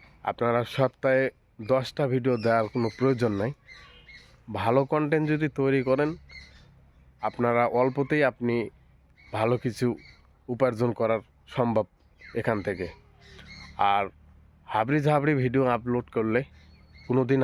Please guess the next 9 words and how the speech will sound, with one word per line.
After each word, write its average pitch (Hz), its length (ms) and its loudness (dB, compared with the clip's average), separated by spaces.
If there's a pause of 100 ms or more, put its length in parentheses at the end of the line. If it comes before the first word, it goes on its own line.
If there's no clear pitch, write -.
আপনার 113 260 -4
দ্বারা 104 180 2 (100)
সম্ভব 104 280 0 (120)
না 113 60 0 (460)
Facebook 104 400 -4
প্ল্যাটফর্মে 101 600 -4
বা 104 60 0 (100)
YouTube 104 280 -6
প্ল্যাটফর্মে। 92 480 -4